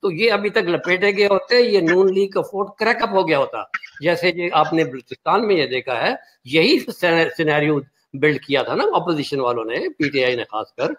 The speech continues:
कि जैसे ही ये disqualify होगा, साठ लोग उनके पास चले जाएंगे, फिर vote of no confidence हो जाएगा और बस early इलेक्शन हो जाएंगे और बस उनके लिए,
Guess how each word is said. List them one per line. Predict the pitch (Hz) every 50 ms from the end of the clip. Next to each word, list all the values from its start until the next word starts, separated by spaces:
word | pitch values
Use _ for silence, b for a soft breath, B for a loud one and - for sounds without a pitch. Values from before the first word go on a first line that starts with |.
| B B B B B _
कि | - 170 160
जैसे | 139 113 170 170 165 - 220 214
ही | 202 220 226
ये | 226 214 208 208 196
disqualify | 175 170 170 - - 202 208 196 196 151 147 180 185 175
होगा, | 160 170 165 165 175 220 254 254 254 B B B B _
साठ | - - 160 190 214 185 175
लोग | 185 190 202 190
उनके | 196 202 196 190 190
पास | 185 208 190 - -
चले | 254 262 247 240
जाएंगे, | 214 214 202 196 190 185 185 185 B B B _
फिर | 190 202 202
vote | 175 190 208 220 220 226
of | 220
no | 160 190 202 208 196 202
confidence | 208 190 175 165 170 180 180 156 -
हो | - 240 247
जाएगा | 247 226 214 196 180 185 180 b b b b -
और | 180 165 147
बस | 147 202 202 202 202 -
early | 185 190 208 214
इलेक्शन | 202 175 170 165 - - 202
हो | 175 139 151 180
जाएंगे | 185 196 208 202 190 190 190
और | 170 147 123 - - 156
बस | 165 165 - 170
उनके | 147 123 - - 123
लिए, | 117 123